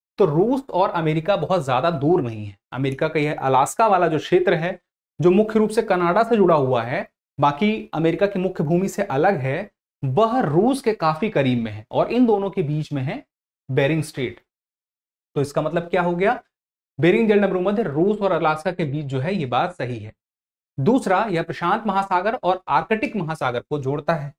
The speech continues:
क्या ये बात सही है? अब देखिए, ये है आर्कटिक ओशन, यहाँ पे जो बेरिंग सी है, ये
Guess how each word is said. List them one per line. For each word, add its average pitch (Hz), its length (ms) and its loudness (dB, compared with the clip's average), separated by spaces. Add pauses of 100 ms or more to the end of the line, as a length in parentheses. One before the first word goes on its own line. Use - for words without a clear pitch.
(140)
क्या 135 100 0
ये 127 160 -2
बात 139 180 -2
सही 185 280 -6
है? - 100 -12 (400)
अब 143 80 -6
देखिए, 170 340 -2 (500)
ये 202 140 2
है 214 160 -2
आर्कटिक 170 460 -6
ओशन, 202 340 -8 (420)
यहाँ 117 300 -10
पे 277 160 -4 (800)
जो 143 80 -4
बेरिंग 147 340 0
सी 208 180 -4
है, 233 160 -6 (400)
ये 165 220 -2